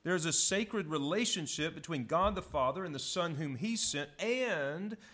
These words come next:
a sacred relationship between his Son and the one that the Son sends out.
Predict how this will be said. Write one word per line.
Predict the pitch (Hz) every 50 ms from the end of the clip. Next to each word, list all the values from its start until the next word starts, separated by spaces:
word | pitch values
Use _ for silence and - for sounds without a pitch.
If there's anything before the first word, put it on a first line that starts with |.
| - - -
a | - 160
sacred | - - 185 180 175 180 175
relationship | 160 165 160 156 151 175 196 190 - 180 147 - - 190 190
between | 170 175 - 190 190 180 160
his | 147 175 165 156
Son | - - - - 233 220 156 156 175 190
and | 185 175 170
the | 170
one | 156 160 175 185 185 190 190 185
that | 190 160
the | 180 190
Son | - - 185 170 170 185 185
sends | - - - - 175 170 175 170 185
out. | 196 220 233 233 202 147 - - - -